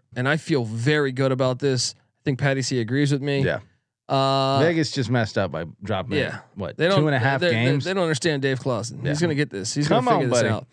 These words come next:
Speaker 1: out. Uh, folks, subscribe to the College Football Experience. I'm on the over. He's on the over. Remember on YouTube, youtube dot com slash the college experience. Remember to subscribe to the College Basketball Experience too. I mean, well, if you're on YouTube, you'll get that. You'll get both on the same feed. But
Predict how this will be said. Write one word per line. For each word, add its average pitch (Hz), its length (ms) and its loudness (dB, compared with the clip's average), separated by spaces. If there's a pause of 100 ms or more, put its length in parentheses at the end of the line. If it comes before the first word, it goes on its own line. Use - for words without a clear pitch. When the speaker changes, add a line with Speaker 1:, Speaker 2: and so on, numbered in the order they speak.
(560)
Speaker 1:
out. 175 40 0
Uh, 180 540 2
folks, 247 300 0
subscribe 226 380 2
to 214 60 0
the 185 60 2
College 196 320 2
Football 196 240 2
Experience. 185 640 0
I'm 254 200 4
on 226 140 2
the 185 140 2
over. 170 260 4
He's 254 260 2
on 226 200 2
the 175 140 4
over. 170 280 2
Remember 190 320 0
on 151 160 2
YouTube, 151 380 0
youtube 156 260 0
dot 139 180 0
com 143 160 0
slash 131 260 -2
the 123 60 -10
college 135 320 0
experience. 143 560 0 (140)
Remember 156 220 -2
to 156 100 2
subscribe 131 460 -2
to 117 40 -4
the 107 100 -4
College 127 420 0
Basketball 120 420 -2
Experience 87 580 -10 (120)
too. 117 400 0
I - 20 -4
mean, 123 240 0
well, 127 160 0
if 123 100 -2
you're 165 100 2
on 143 80 0
YouTube, 131 300 -2
you'll 120 140 0
get 120 180 -2
that. 120 200 -2
You'll 160 100 0
get 139 140 2
both 135 220 0
on 120 100 -4
the 117 40 -6
same 120 220 -2
feed. 117 340 -2
But 190 300 2